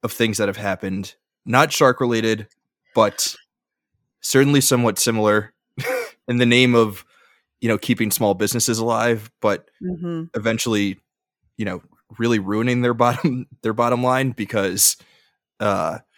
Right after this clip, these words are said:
Speaker 1: I don't think anyone's going back to Amity next summer, the summer after this movie takes place.
Speaker 2: No.
Speaker 1: That would be my
Speaker 2: Not
Speaker 1: guess.
Speaker 2: for a while.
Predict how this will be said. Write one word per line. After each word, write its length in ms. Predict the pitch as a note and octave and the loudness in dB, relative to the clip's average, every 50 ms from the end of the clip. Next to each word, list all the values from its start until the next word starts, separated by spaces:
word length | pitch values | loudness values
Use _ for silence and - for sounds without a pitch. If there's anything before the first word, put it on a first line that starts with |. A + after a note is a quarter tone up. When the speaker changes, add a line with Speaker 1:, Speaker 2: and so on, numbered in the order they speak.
| _ _ _ _ _ - | _ _ _ _ _ 6
Speaker 1:
I 80 | F3 | 6
don't 120 | A3+ C4 A#3+ | 8 8 6
think 120 | C4+ B3 A#3+ | 4 0 2
anyone's 300 | A#3 A3+ G#3+ G#3 F#3 E3 | 2 4 4 2 4 4
going 180 | E3+ E3+ D#3+ | 4 4 4
back 200 | C#3+ C#3 C3+ C3 - | 4 4 2 2 0
to 80 | C3 A#2 | 0 0
Amity 260 | A#2+ B2+ A#2+ G#2 G2+ | 2 0 0 -2 -2
next 240 | F#2 F#2+ - - - | -4 -4 -2 0 2
summer, 340 | - G2 F#2+ D2+ - - - _ _ _ _ _ _ | 2 2 0 -2 -8 -12 -14 _ _ _ _ _ _
the 100 | - A#2 | -2 0
summer 320 | - - B2+ A#2 A2+ A2 G#2+ | 2 4 4 4 4 4 4
after 280 | G#2 G2+ - - A2+ | 4 2 0 -2 -2
this 140 | G#2 G#2 - | -2 -2 -2
movie 220 | A#2 A#2 G#2 G2+ F#2 | -2 -2 0 -2 -2
takes 220 | - G2+ F2 - | -4 -4 -6 -8
place. 420 | - - E2 F2 - - - - - | -6 -6 -4 0 2 2 2 2 -2
Speaker 2:
No. 200 | - G#3+ G3+ F#3 C3+ - - _ _ _ | -4 -2 0 2 0 0 -2 _ _ _
Speaker 1:
That 80 | C#3 D#3 | 4 4
would 100 | F3 E3+ | 4 4
be 120 | E3 D#3+ | 4 4
my 120 | C#3+ B2+ - | 4 6 4
Speaker 2:
Not 80 | A3+ - | 4 2
Speaker 1:
guess. 80 | - | 2
Speaker 2:
for 40 | G#3 F#3 | 2 2
a 20 | |
while. 300 | E3+ D#3+ D3 C#3+ D3 D3 | 4 2 2 0 -4 -8